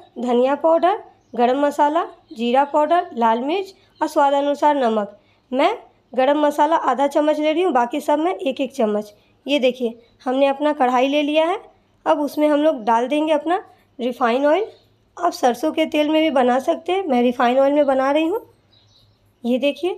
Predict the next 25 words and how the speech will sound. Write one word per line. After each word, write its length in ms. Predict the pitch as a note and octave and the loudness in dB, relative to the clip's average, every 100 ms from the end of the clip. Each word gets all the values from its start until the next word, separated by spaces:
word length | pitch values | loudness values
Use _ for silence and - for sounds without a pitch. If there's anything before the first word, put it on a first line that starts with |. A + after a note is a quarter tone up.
| - | -6
अब 120 | B3+ | -4
हमारा 380 | B3+ C4 C4 C#4+ | 0 0 2 0
तेल 280 | C#4+ D4+ F#4+ - - | 2 0 0 -8 -12
गर्म 260 | A#3 A#3+ C#4 | -2 0 0
होने 260 | C#4 C#4+ D#4 | 2 2 2
लगा 240 | D4+ D#4+ | 2 2
है। 160 | D#4+ G#4+ - _ _ _ _ _ _ _ - | 0 -4 -10 _ _ _ _ _ _ _ -10
इसमें 280 | C4 D4 C#4+ | -4 2 2
अब 160 | C4+ | 2
हम 100 | C#4+ | 0
लोग 420 | C#4+ F#4 A4 - B3+ | 2 0 -4 -6 0
डाल 240 | B3+ B3+ | 2 2
देंगे 320 | C4+ D4 E4 G4 - - | 2 2 0 -6 -8 -6
अपनी 320 | C4+ D4+ F#4 A#4+ - | -4 -2 -4 -6 -2
थोड़ी 200 | C#4 C#4 | -2 0
सी 180 | C4 E4 | -2 -4
जीरा 340 | A3 A#3 C4+ E4 | -4 0 0 2
साबुत, 480 | C#4+ A3+ C#4+ G4+ - _ _ _ _ _ | 0 0 -2 -6 -10 _ _ _ _ _
एक 200 | B3+ C#4 | -2 -2
तेज 280 | - C4 B3+ | -2 -4 -2
पत्ता, 380 | E4 D4+ - F#4 A4 - _ _ _ _ _ _ _ _ _ _ | -2 -2 0 -2 -2 -12 _ _ _ _ _ _ _ _ _ _
दो 280 | A#3+ B3+ C4+ | -2 2 2
इलायची, 560 | A#3+ B3+ A#3 A#3+ - F4+ A#4+ - _ _ _ _ _ _ _ - | 2 0 0 -2 -2 -4 -4 -12 _ _ _ _ _ _ _ -8
दो 200 | A#3+ D4 | 0 2
लवंग 460 | A#3+ A3 A#3+ D#4 | 2 0 0 0